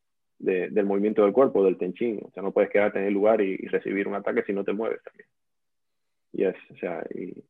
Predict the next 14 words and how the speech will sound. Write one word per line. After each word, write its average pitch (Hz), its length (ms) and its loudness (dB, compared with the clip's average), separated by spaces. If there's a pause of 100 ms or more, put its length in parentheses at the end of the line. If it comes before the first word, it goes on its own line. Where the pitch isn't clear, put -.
(680)
y 127 60 -6
donde 135 380 -4
hay 110 60 6
un 101 220 2
uke 127 300 4
puedes, 104 340 4 (120)
eh, - 360 -12
hacer - 200 -4
mil 104 160 -4
cosas - 320 -2
también. - 240 -12
O - 760 -20
sea - 100 -10
que, - 220 -8